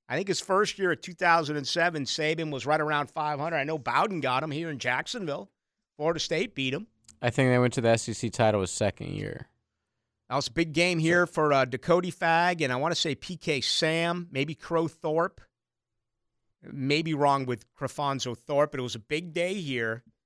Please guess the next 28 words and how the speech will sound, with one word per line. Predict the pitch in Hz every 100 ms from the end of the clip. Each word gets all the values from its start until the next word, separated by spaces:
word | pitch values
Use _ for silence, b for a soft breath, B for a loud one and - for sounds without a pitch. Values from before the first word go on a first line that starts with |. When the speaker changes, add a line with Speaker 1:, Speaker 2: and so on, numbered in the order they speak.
| _ _ _ _ _ _ _ _ 123
Speaker 1:
uh, | 120
for | 131
Florida | 123 156 151 139
State | - 135
against | 131 127 -
Alabama. | 131 120 107 147 139
Yeah, | 143 226
so | - 165
year | 165 262
one | 226 220 233
didn't | 160 156 135
go | 139
well, | 123 120
but | 131 226
ever | 294
since | - 277 294 -
then, | - 98 120 - _ _ _ _ _ -
it's | - -
been | 196 196
a |
m-, | 196 202 202 - _
just | 214 247
a | 220
magnificent | 208 190 156 156 240 320 381 - - -
run | 101 - _ _ _ _ _ _ _ _ _ _
for | - 131
Nick | 113
Saban. | - 117 87 -